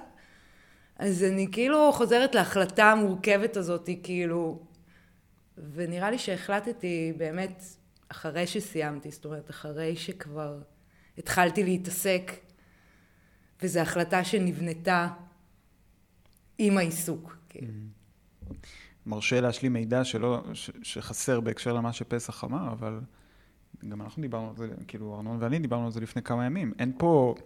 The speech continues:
Speaker 2: זה לא החלטה דפיניטיבית, כלומר,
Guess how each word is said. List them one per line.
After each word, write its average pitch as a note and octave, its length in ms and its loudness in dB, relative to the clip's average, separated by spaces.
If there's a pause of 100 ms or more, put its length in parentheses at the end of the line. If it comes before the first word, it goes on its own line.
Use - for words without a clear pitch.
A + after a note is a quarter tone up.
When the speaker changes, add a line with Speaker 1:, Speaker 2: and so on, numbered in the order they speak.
(360)
Speaker 2:
זה A#2+ 180 -4
לא C3 180 6
החלטה B2 680 2
דפיניטיבית, A2+ 640 -4
כלומר, A2 360 -8